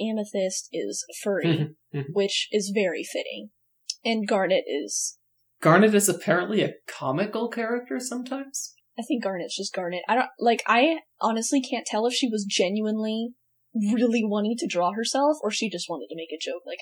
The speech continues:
Speaker 1: I can't tell. Pearl's art had me reeling. And I mean, like, how good a character is at drawing can really show a lot into their character. Because Steven, like, he is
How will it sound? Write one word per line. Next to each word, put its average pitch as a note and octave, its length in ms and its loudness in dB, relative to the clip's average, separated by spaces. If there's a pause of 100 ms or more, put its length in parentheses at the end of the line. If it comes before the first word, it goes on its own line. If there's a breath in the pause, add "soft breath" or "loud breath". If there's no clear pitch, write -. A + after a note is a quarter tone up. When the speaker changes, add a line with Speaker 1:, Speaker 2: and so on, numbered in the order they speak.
Speaker 1:
I G3 120 -14
can't - 180 -12
tell. - 200 -16 (680)
Pearl's C#4+ 520 4
art G#3+ 240 6 (140)
had G#3+ 180 2
me F3+ 320 -6
reeling. G3+ 840 0
And A3 120 -2
I A3 80 0
mean, B3 200 2
like, A#3 260 0 (340)
how C4+ 160 6
good G#3+ 440 6 (320)
a - 40 -8 (120)
character G3 360 -2
is F3 140 -4
at E3+ 100 -4
drawing F3 460 -8 (220)
can F3+ 140 -6
really G3 220 0
show F#3+ 260 2
a - 80 2
lot D#3 160 0
into G3+ 160 -6
their F3 200 -4
character. A#3 560 -2 (460)
Because B3 240 0
Steven, D#4+ 360 2
like, G3+ 220 2 (580)
he D4 340 6
is - 480 2